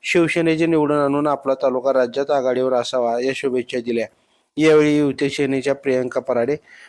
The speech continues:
माढा तालुका युवा सेना अध्यक्ष प्रियदर्शन साठे, माढा शहर अध्यक्ष सागर खरात, चंद्रकांत वाघमारे, राजू ढेरे, महेश पाटणे, रोहन बलाक्षे, विनोद पाटील, विजय पवार, विकी भलाने, विजय सरवदे, अरविंद वाघमारे, भैया सातव,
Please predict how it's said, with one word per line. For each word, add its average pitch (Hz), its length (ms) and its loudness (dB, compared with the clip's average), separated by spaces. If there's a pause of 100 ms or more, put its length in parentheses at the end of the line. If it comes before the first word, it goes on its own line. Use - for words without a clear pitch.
(160)
माढा 156 220 4
तालुका 147 340 0
युवा 147 240 4
सेना 135 300 -2
अध्यक्ष 123 320 -4
प्रियदर्शन 131 640 -2
साठे, 127 460 -4
माढा 143 320 0
शहर 139 280 -2
अध्यक्ष 127 420 -2
सागर 120 380 -2 (100)
खरात, 120 200 -2 (520)
चंद्रकांत 143 560 0
वाघमारे, 127 560 0
राजू 131 320 2
ढेरे, 123 400 -2
महेश 131 420 -6
पाटणे, 127 320 -4 (500)
रोहन 151 360 2
बलाक्षे, 139 500 0
विनोद 131 340 -2
पाटील, 127 380 -4
विजय 127 320 -2
पवार, 127 380 -2 (140)
विकी 135 260 -4
भलाने, 120 400 -2 (520)
विजय 156 300 2
सरवदे, 143 480 0
अरविंद 131 420 2
वाघमारे, 127 520 0
भैया 123 340 -2
सातव, 123 380 -6